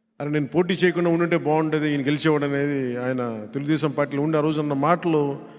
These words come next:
నన్ను హత్తుకునేలా చేసినాయి. నిజంగా ఆయన మొన్న భీమవరంకి వచ్చినప్పుడు, కలిసినప్పుడు కూడా నాకు ఆ మాటలు గుర్తున్నాయి. అందుకని యాక్చువల్‌గా మనం వచ్చిందని నేను ఆయన మనస్ఫూర్తిగా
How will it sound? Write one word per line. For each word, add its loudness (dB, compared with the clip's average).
నన్ను 2
హత్తుకునేలా 2
చేసినాయి. -4
నిజంగా 4
ఆయన 6
మొన్న 4
భీమవరంకి 2
వచ్చినప్పుడు, 0
కలిసినప్పుడు 4
కూడా 4
నాకు 4
ఆ 4
మాటలు 2
గుర్తున్నాయి. 2
అందుకని 2
యాక్చువల్‌గా 2
మనం 4
వచ్చిందని 2
నేను 4
ఆయన 4
మనస్ఫూర్తిగా 0